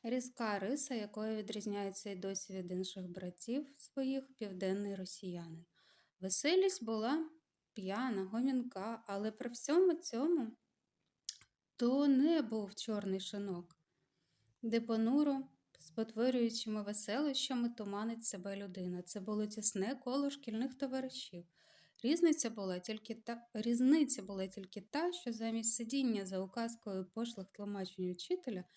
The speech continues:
вони вчиняли наскок на п'ятьох тисяч коней. Замість слуг, де грають у м'яча, у них були, ем, невартовані відкриті кордони, за яких татарин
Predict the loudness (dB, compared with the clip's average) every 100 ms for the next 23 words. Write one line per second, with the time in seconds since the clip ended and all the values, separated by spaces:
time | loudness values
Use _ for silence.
0 | _ _ -4 4 4 4 2 2 4 4
1 | 4 0 -2 -2 0 0 -2 -2 -4 -4
2 | -8 -6 -2 0 -2 -4 -6 -4 -6 -10
3 | -10 -6 -2 -2 -6 -10 -4 0 0 0
4 | 0 0 0 0 0 0 0 -2 -4 -4
5 | -2 -4 0 2 4 4 2 0 2 2
6 | 0 _ _ _ _ -10 -6 -4 -4 -6
7 | -10 -6 0 2 2 -4 -6 -2 2 4
8 | 4 2 -4 -2 -2 -6 -8 -6 -4 -2
9 | 0 0 -2 -2 -6 -10 -10 -8 -2 0
10 | 0 -4